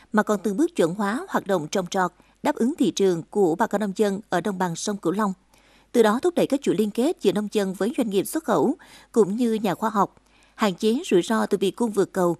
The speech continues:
được mùa mất giá. Dù vậy, việc mở rộng diện tích cây ăn trái được cấp mã số tại đồng bằng sông Cửu Long không hề dễ dàng. Số lượng mã vùng trồng còn khiêm tốn so với tổng diện tích gần bốn trăm ngàn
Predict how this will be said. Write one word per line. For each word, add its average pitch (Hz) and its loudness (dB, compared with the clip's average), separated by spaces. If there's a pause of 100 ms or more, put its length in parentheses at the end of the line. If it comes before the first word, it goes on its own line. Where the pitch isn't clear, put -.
(140)
được 185 2
mùa 185 2
mất 220 -2
giá. 214 0 (920)
Dù 240 4
vậy, 196 4 (280)
việc 233 2
mở 202 2
rộng 196 0
diện 208 -4
tích - -2
cây 226 -2
ăn 196 -4
trái 214 -2
được 403 4
cấp - 0
mã 190 0
số 214 -4
tại 196 2
đồng 180 -2
bằng 185 -4
sông 220 -4
Cửu 180 -2
Long 208 0
không 226 -2
hề 208 0
dễ 190 0
dàng. 185 2 (600)
Số 359 4
lượng 208 6
mã 185 4
vùng 208 0
trồng 190 -2
còn 196 -2
khiêm 240 -2
tốn 220 0
so - -2
với 277 -2
tổng 190 0
diện 185 -4
tích 339 -4
gần 196 0
bốn 196 2
trăm 233 0
ngàn 185 -4